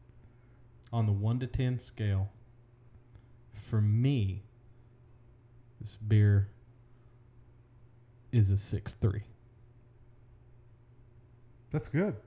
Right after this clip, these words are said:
Speaker 1: It's, it's something I would order. I'll tell you this.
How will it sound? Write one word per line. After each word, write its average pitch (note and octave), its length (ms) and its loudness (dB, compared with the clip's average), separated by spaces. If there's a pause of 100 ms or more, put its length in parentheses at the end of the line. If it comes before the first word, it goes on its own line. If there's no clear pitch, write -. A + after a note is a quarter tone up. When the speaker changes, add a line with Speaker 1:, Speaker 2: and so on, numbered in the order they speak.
(1400)
Speaker 1:
It's, A#2+ 300 -16
it's G#2+ 160 -12
something B2 360 -10
I B2+ 100 -6
would C#3 140 -6
order. B2 480 -4 (760)
I'll A#2 100 -6
tell C3 180 -4
you A#2+ 120 -2
this. G2 240 -14